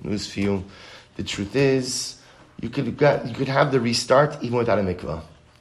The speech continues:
Right? Even without a mikvah. Tuman Tara, you need a mikvah. But the truth is, let's say I decide for myself, you know what? I want a new beginning. I, I want a tabla rasa.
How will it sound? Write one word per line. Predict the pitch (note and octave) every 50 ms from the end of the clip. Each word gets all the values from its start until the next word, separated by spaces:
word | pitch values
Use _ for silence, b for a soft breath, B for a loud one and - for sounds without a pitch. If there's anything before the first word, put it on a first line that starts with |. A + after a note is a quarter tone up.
| _ -
Right? | - - D3+
Even | - - D#3
without | E3+ E3 D#3 D3 C#3+
a | C#3
mikvah. | B2+ B2 B2+ - A#2 B2+ - B B B B B
Tuman | G#3 G#3 F#3+ E3+ D3
Tara, | - D#3 F#3 F#3 D#3
you | C#3+
need | C#3 C3+ B2+ B2
a | B2+
mikvah. | B2+ - G2+ G#2+ G2+ F#2+ - B B B B B B
But | B B2 C3 -
the | D3+
truth | D3 - F3+ - E3
is, | D#3 C3+
let's | D#3 E3 E3 -
say | - E3+
I | F2+ F#2 C#3
decide | C3 B2+ - - D3 C#3 C#3+
for | - C#3
myself, | C3 C3 B2+ B2+ C3+ C3 -
you | C#3
know | C#3+ D3 D3
what? | D3 C#3+ - - -
I | D3+ E3
want | D#3 C#3 D3+ D3 C#3+
a | B2+
new | A#2+ A#2+ B2+ B2
beginning. | A#2 G#2 F#2+ G2 D#2 D2+ D2+ C#2+ - - - - - b b b b b b b - -
I, | D3+ F3 F#3+
I | - - - E3 F#3+ G3+ F#3+
want | D#3 C3 B2 C3 C3+ C3+ B2 - - -
a |
tabla | - - - - F#2+ G2+ F#2+ G2+ F#2+ D#2+
rasa. | C2 - - - - - -